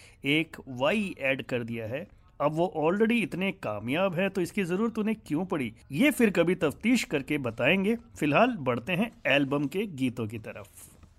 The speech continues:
एल्बम शुरू होती है कुछ स्पेनिश लिरिक्स के साथ, "En esta noche la vida es complete"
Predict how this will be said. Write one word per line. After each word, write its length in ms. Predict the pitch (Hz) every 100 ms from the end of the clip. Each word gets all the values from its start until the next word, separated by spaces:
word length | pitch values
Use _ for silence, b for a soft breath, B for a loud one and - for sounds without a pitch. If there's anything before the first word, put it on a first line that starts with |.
| _ _ _ - _ _ _ _ b b b b
एल्बम 280 | 175 233 294
शुरू 260 | 269 262 269
होती 340 | 190 214 233
है 340 | 160 202 220 254
कुछ 380 | 214 180 -
स्पेनिश 640 | 180 - - 147 160 208 -
लिरिक्स 340 | 135 185 -
के 140 | - 147
साथ, 280 | 123 120 175 - b b b b b b b
"En 180 | 170 214
esta 460 | 196 202 - 247 240
noche 560 | 196 185 - 196 202 - -
la 200 | 139 175
vida 600 | 135 127 151 185 185 160
es 80 | 143 - - 135
complete" 480 | 127 127 127 117